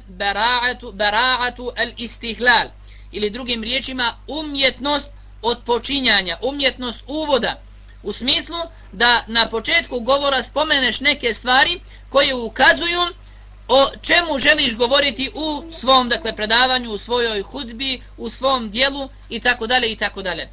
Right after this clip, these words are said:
Pa tako, primjer radi, kada govornik ili hatib na hudbi kaže:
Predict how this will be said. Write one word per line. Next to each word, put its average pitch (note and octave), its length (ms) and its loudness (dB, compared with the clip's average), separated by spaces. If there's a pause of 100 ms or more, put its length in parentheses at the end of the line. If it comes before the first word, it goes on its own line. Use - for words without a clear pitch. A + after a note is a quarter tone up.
(300)
Pa A3+ 100 0
tako, C4+ 340 0
primjer B3+ 460 -2
radi, C4 340 0 (500)
kada A#3 560 2 (800)
govornik B3 800 0
ili A3 180 -6
hatib B3+ 480 -2 (580)
na A#3 420 0
hudbi A#3 520 -6
kaže: B3+ 440 2